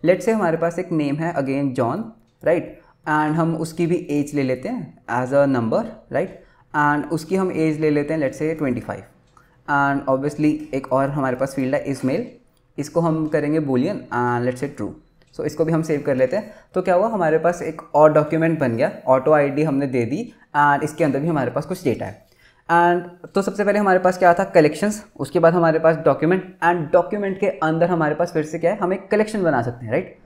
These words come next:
यूजर्स के अंदर हम फिर से कलेक्शन बना सकते हैं। Let's say यूजर्स के अंदर मुझे कुछ कलेक्शन बनाना है, so I can say start collection। इस कलेक्शन का हम फिर से कुछ भी नेम दे सकते हैं, राइट? Let's say मैं चाहता हूँ, मैं देखना चाहता हूँ कि ये जो यूजर है ये कुछ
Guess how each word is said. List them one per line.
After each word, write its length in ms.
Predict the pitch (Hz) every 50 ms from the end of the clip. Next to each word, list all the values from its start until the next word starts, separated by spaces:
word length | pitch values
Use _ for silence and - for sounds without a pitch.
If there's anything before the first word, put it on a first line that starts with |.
| _ _ _ _ _ _ _ -
यूजर्स 400 | 143 143 160 160 160 180 196 -
के 80 | - 220
अंदर 220 | 175 156 156 180
हम 160 | 214 220 208 -
फिर 120 | 202 214 208
से 180 | 214 254 240
कलेक्शन 400 | 247 220 190 170 165 - 170 156
बना 220 | 143 143 139 131 123
सकते 240 | 127 123 - -
हैं। 160 | 110 - - _ _ _ _ -
Let's 180 | 165 196 190 -
say 160 | - 247 240
यूजर्स 680 | 220 185 175 170 165 151 170 185 196 202 196 196 -
के 120 | - 214 -
अंदर 240 | - 165 160 165 175
मुझे 200 | 185 175 190 185
कुछ 160 | 196 202 208
कलेक्शन 400 | - 185 156 143 - - 160 156
बनाना 280 | 156 143 127 113 113
है, 160 | 139 190 - -
so 60 | 185
I 140 | 165 151 151
can 160 | 165 160 165
say 140 | 175 185 185
start 360 | 185 - 151 131 135 135 - 151
collection। 340 | 127 120 123 - 208 220 220 - - _ _ _ _ _ - -
इस 120 | 180 180
कलेक्शन 360 | - 202 175 175 - 190 185 185
का 80 | 208
हम 160 | 226 214 214
फिर 100 | 208 185
से 160 | 165 170 185 185
कुछ 160 | 185 165 165
भी 80 | 180
नेम 200 | 170 165 156 151
दे 80 | 147 139
सकते 260 | - 127 120 - 113
हैं, 80 | 110 113
राइट? 260 | 147 185 185 - - - _ _ - -
Let's 200 | 175 180 180 214
say 80 | 220
मैं 100 | 220 214
चाहता 260 | 214 202 151 139 - 185
हूँ, 80 | 185
मैं 100 | 196 190
देखना 220 | 170 160 160 180 180
चाहता 240 | 185 170 165 175
हूँ 100 | 175 180
कि 360 | 180 214 220 - - - _ _ _ _ _ _ -
ये 160 | 165 175 185
जो 80 | 202 226
यूजर 400 | 208 170 135 123 127 139 127 120
है 340 | 113 156 214 - - - - - - _ _ - 165
ये 440 | 156 170 208 233 254 247 - - - _ _ _ _ -
कुछ 200 | 226 226 226